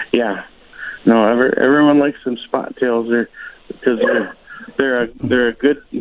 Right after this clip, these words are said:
they're a good bait, and almost all of our local reservoir lakes have a,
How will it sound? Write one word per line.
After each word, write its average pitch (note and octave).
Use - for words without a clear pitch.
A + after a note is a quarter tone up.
they're B2
a A#2+
good D#3
bait, C3+
and G2+
almost C3
all C3+
of A2+
our A2+
local C3
reservoir A#2+
lakes A#2+
have C3
a, A2+